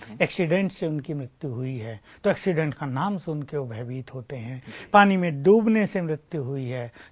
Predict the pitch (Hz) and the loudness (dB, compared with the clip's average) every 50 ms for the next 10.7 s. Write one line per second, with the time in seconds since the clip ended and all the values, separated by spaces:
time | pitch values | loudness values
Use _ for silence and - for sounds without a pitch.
0 | _ - 190 180 170 170 165 143 117 139 220 240 226 220 190 - 202 185 185 185 | _ 0 2 2 2 0 -2 -2 8 10 10 10 10 8 4 4 2 0 0 0
1 | 185 180 170 - - 196 220 233 220 214 214 226 214 202 196 202 202 202 196 196 | 0 0 -2 0 6 8 8 8 8 6 4 4 4 4 4 4 2 2 2 0
2 | 202 180 156 - - 233 214 175 - 185 175 160 139 131 139 143 139 131 - 151 | 0 -2 -2 2 4 4 4 6 6 4 4 4 4 0 -2 -2 -4 -4 -6 -6
3 | 131 127 123 120 131 180 196 165 - - _ _ - - 220 214 190 156 160 233 | -6 -6 -6 -6 -4 -2 -2 -2 -2 -6 _ _ -16 -16 -14 -10 -6 2 4 6
4 | 247 220 170 131 131 180 208 208 202 180 165 151 123 - 175 170 160 160 170 - | 6 6 4 4 -2 -2 -2 -4 -4 -6 -6 -10 -10 -10 -10 -10 -8 -8 -8 -10
5 | - 143 165 180 196 196 180 160 143 131 120 127 123 117 110 107 - _ _ _ | -6 -6 -4 -2 -2 -2 -2 -4 -6 -8 -6 -6 -6 -6 -6 -8 -10 _ _ _
6 | - - - - - - - 233 220 180 165 226 254 240 226 233 262 240 - - | -20 -20 -20 -18 -18 -4 4 6 6 6 6 4 4 4 4 2 0 -2 -2 -4
7 | - 262 247 214 170 147 139 185 220 240 226 - 254 247 214 202 208 190 - - | -2 -2 0 0 -2 -2 2 4 4 4 4 2 0 0 2 2 0 0 0 -2
8 | 233 233 214 - - 202 202 208 214 214 202 202 196 190 185 180 180 180 185 190 | -4 -4 -2 -2 0 0 0 2 0 -2 -2 -2 -4 -4 -4 -6 -6 -6 -6 -6
9 | 196 190 165 147 151 180 175 _ _ _ - 247 240 220 214 247 269 302 311 349 | -6 -6 -6 -6 -6 -8 -8 _ _ _ -4 -2 -2 0 0 0 -2 -2 0 0
10 | 370 339 320 285 269 254 247 - 269 277 269 220 - | 0 0 0 -2 -2 -2 -2 -2 -2 0 0 -2 -4